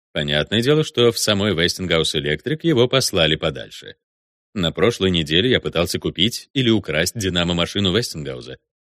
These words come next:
но потерпел неудачу», жаловался он своему патрону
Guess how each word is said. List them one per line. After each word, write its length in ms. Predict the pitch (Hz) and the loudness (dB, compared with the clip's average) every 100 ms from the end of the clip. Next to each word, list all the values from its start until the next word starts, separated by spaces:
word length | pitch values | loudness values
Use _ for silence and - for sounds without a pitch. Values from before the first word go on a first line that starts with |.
| _ | _
но 240 | 123 110 156 | 0 2 2
потерпел 500 | 160 147 123 87 98 | 2 2 2 2 2
неудачу», 560 | 87 71 69 - 78 - _ - | 0 -4 -6 -6 -8 -8 _ -6
жаловался 540 | 80 80 76 78 82 | -2 0 0 -2 -4
он 100 | 80 | -4
своему 280 | - 80 76 | -4 -4 -2
патрону 520 | 76 80 90 85 78 | -4 -2 -2 -2 -6